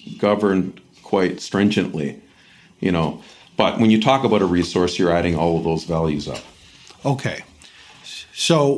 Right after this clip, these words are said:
Speaker 2: we got a few different ways to speculate what's in the ground, and then we got one way to be confirmed what's in the ground, right? And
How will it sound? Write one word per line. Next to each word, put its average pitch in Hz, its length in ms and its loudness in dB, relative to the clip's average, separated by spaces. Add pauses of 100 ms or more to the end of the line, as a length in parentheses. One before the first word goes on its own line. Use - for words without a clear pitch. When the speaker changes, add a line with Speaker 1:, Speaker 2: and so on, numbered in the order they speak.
Speaker 2:
we 156 140 2
got 151 180 4
a 147 40 0
few 220 220 4
different 202 380 2
ways 156 420 2
to 131 100 -4
speculate 156 720 0
what's 139 260 -4
in 135 120 4
the 135 80 2
ground, 123 600 0
and 139 100 2
then 135 140 2
we 135 100 4
got 117 220 0
one 170 340 4
way 131 300 2
to - 160 -12
be 127 120 2
confirmed 120 680 0
what's 98 220 -10
in 87 120 -14
the 90 80 -16
ground, - 420 -14
right? 127 420 -6
And 120 420 0